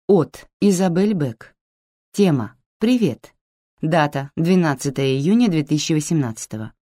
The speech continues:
Тринадцать четырнадцать. Кому? Джеймс Хейворд.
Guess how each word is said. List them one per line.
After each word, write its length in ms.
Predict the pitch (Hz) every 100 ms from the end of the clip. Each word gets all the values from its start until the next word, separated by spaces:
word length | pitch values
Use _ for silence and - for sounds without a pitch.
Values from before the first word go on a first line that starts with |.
| _ _
Тринадцать 560 | - 208 208 196 190 196
четырнадцать. 720 | - 170 135 113 110 - - _ _ _
Кому? 400 | - 165 175 120 - _ _ _
Джеймс 480 | 170 202 220 208 -
Хейворд. 640 | - - 190 117 113 -